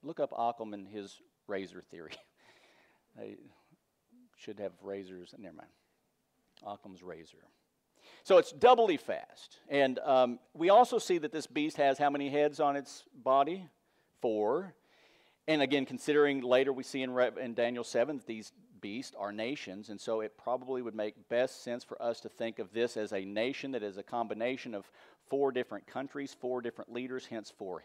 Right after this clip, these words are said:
heads, and they've come together for their collective good, national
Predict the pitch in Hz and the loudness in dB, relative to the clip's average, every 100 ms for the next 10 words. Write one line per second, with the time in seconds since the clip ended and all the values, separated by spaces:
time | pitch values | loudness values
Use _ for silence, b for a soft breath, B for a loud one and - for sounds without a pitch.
0 | - 160 160 151 - B B B - 131 | 0 4 6 4 -2 B B B -4 2
1 | 127 127 - b b - 175 156 131 147 | 4 4 -2 b b 2 4 4 4 6
2 | 139 139 135 113 - 123 156 165 165 120 | 4 0 -4 -6 -4 4 4 4 -6 -4
3 | 143 143 131 147 160 - 151 | 0 2 2 0 0 -4 -6